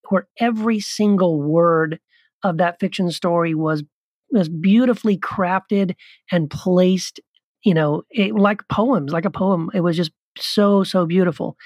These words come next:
Uh, and he also wrote another great book called No Country for Old Men, which is, again, based on, there was a film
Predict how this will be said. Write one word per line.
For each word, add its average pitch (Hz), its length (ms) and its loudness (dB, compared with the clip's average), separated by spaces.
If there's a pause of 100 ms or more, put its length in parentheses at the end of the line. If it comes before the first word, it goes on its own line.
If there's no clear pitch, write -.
(400)
Uh, 170 240 2
and 185 100 2
he 190 80 4
also 202 300 2
wrote 175 140 4
another 180 240 2
great 190 420 0
book 151 400 -4
called 160 300 0
No 165 160 2
Country 180 260 0
for 160 160 0
Old 151 140 0
Men, 180 200 2
which 143 160 -4
is, 151 120 -4
again, 156 240 0
based 147 260 -6
on, 156 360 -4
there 165 80 -2
was 160 120 2
a 151 60 -2
film 156 360 0